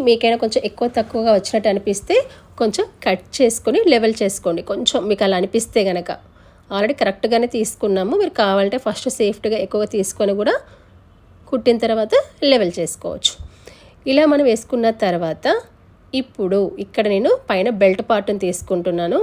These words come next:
ఇక్కడ పైన జాయింట్ వచ్చింది కదా, ఆ జాయింట్ అనేది కట్ చేసుకోవాలి. ఇక్కడ కొంచెం ఎక్కువ తక్కువ వచ్చింది, దాన్ని లెవెల్ చేసుకుంటున్నా. లెవెల్ చేసుకొని ఈ పైన వచ్చిన జాయింట్ని కట్ చేస్తున్నా. ఒకటి ఫ్రంట్ భాగానికి, ఒకటి బ్యాక్ భాగానికి అన్నమాట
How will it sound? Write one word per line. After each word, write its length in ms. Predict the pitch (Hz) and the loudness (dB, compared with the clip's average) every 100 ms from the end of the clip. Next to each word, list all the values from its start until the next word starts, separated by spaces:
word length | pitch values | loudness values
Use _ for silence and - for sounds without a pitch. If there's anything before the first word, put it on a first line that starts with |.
| 330 | 0
ఇక్కడ 160 | 226 220 202 | -2 -2 -2
పైన 200 | 190 208 202 | -2 -2 -2
జాయింట్ 280 | 185 190 202 | -2 -2 -4
వచ్చింది 320 | 196 - 170 175 | -6 -4 -4 -2
కదా, 160 | 226 453 - - - - - | 0 -2 -4 -18 -20 -18 -6
ఆ 40 | 196 175 | -6 -2
జాయింట్ 300 | 208 196 202 | 0 0 0
అనేది 180 | 196 233 247 | 0 0 -2
కట్ 140 | 175 - | -4 -2
చేసుకోవాలి. 560 | 190 - 190 170 175 311 - - - _ | -6 -2 -2 0 2 2 0 -8 -20 _
ఇక్కడ 160 | - 214 294 | -14 -10 -8
కొంచెం 360 | 359 262 294 254 | -6 -6 -2 -2
ఎక్కువ 180 | 214 220 208 | -2 -4 -4
తక్కువ 220 | 202 - 196 | -4 -2 -2
వచ్చింది, 360 | - 202 208 370 | -2 -4 -2 0
దాన్ని 160 | 277 320 226 | 0 0 0
లెవెల్ 220 | 202 196 | 0 -2
చేసుకుంటున్నా. 600 | 185 - - 170 165 165 - - - - - - 226 | -4 -4 -6 -8 -8 -12 -14 -20 -20 -20 -20 -10 -2
లెవెల్ 200 | 220 233 247 | 0 0 0
చేసుకొని 380 | 226 - 247 403 | -2 -2 0 0
ఈ 20 | - | 2
పైన 200 | 226 214 208 | 2 2 0
వచ్చిన 260 | 202 220 320 523 - 202 | -2 0 0 0 -4 0
జాయింట్ని 360 | 208 202 262 - | 2 2 0 0
కట్ 160 | 196 - | 0 0
చేస్తున్నా. 400 | 180 - 170 170 - - _ - - - - - 226 | -4 -4 -6 -6 -10 -20 _ -20 -20 -20 -20 -10 -6
ఒకటి 240 | 233 240 480 | 0 0 2
ఫ్రంట్ 280 | - 220 220 214 | 2 2 0 -2
భాగానికి, 500 | 220 226 220 233 440 571 - - _ - | -2 -2 -2 2 4 4 -2 -20 _ -8
ఒకటి 260 | 226 220 523 539 - 220 254 | -4 2 2 2 -6 0 2
బ్యాక్ 200 | 247 220 208 | 2 0 0
భాగానికి 380 | 180 170 165 160 | 0 -2 -4 -6
అన్నమాట 320 | 160 165 | -6 -8